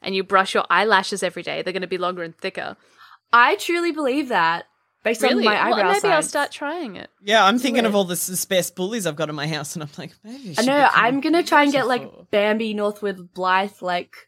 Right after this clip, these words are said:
Speaker 2: a
Speaker 1: <laughs>
Speaker 2: strong Cara Delevingne brow just by
Speaker 3: Fuck yeah.
Speaker 2: just by brushing them. But yeah, and then after that, I go in with, like, a powder for my entire face, and then I do a powder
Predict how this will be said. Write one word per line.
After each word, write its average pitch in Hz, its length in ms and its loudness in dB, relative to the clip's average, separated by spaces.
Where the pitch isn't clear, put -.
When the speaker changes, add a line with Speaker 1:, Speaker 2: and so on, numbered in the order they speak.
Speaker 2:
a - 80 -14
Speaker 1:
<laughs> - 0 -
Speaker 2:
strong 214 540 0
Cara 208 400 4
Delevingne 196 580 0
brow 170 560 0
just 175 280 -12
by 175 260 -2
Speaker 3:
Fuck 165 260 -4
yeah. 123 400 -4
Speaker 2:
just - 140 -16
by 196 100 -2
brushing 190 260 -6
them. 180 200 -6
But 220 100 0
yeah, 226 220 4
and 220 100 2
then 214 80 2
after 202 220 4
that, 220 220 4
I 214 100 4
go 202 160 0
in 196 140 -2
with, 196 120 -4
like, 190 220 -4
a 196 100 0
powder 190 380 2
for 196 80 -12
my 185 120 0
entire 196 280 0
face, 240 340 -2
and 180 120 0
then 185 100 0
I 185 300 4
do 196 220 2
a 180 80 2
powder 185 760 2